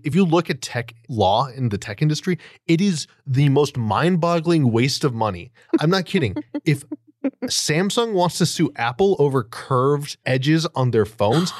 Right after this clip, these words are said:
Speaker 2: <gasps>
Speaker 1: it is a five hundred million dollar lawsuit.
Speaker 2: Oh, I forgot about that.
Speaker 1: Yeah,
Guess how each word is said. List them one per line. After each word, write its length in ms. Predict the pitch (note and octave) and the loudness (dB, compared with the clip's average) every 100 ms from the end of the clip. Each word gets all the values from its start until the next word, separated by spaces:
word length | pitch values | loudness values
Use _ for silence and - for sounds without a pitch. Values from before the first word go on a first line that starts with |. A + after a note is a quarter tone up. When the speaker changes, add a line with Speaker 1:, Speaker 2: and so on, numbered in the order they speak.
| - | -12
Speaker 2:
<gasps> 140 | - | -2
Speaker 1:
it 100 | E3+ | 0
is 100 | D#3+ | 2
a 80 | D3+ | 0
five 420 | B2+ - D3+ F3 | -2 -4 0 0
hundred 340 | E3 F3 F#3 D#3 | 0 0 2 2
million 500 | C#3+ D3 C#3+ C#3+ C3+ | 4 4 2 2 2
dollar 340 | B2+ A#2+ A#2 | 2 2 0
lawsuit. 460 | G#2+ F2 E2+ - - - | 0 -2 -4 -8 -10 -4
Speaker 2:
Oh, 280 | D4 - D4+ | -2 0 0
I 120 | D4+ | -2
forgot 560 | - D4 - B3 A#3+ | -4 -8 0 0 2
about 420 | D#4+ C#4 C4 A#3 A#3 | 0 0 0 0 0
that. 680 | G#3 F#3+ F3+ F3 - - D#3 | -2 -2 -4 -8 -8 -8 0
Speaker 1:
Yeah, 200 | E3 | 0